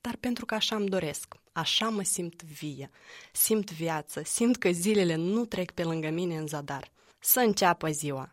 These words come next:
Doamne ajută să fie bună. Optsprezece zero zero.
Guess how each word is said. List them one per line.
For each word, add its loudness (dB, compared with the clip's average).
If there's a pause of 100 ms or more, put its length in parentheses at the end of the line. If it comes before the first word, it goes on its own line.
Doamne 4
ajută 2
să 0
fie 0
bună. -4
Optsprezece 2
zero 2
zero. -4